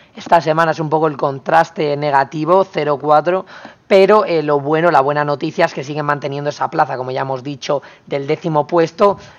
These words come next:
y eso sí, hay que decir que los Trailblazers están a medio partido,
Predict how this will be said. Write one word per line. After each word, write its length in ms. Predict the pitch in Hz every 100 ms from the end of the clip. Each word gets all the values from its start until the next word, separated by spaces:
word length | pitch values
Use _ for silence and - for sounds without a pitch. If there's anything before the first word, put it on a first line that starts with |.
| _
y 340 | 196 190 196 -
eso 220 | 151 160
sí, 300 | 143 170 175
hay 140 | 147 131
que 100 | 131
decir 320 | 123 147 127
que 140 | 143
los 180 | 127 -
Trailblazers 600 | 175 147 131 143 143 143
están 280 | 135 120 143
a 80 | 135
medio 340 | 147 151 147
partido, 560 | 135 139 156 151 175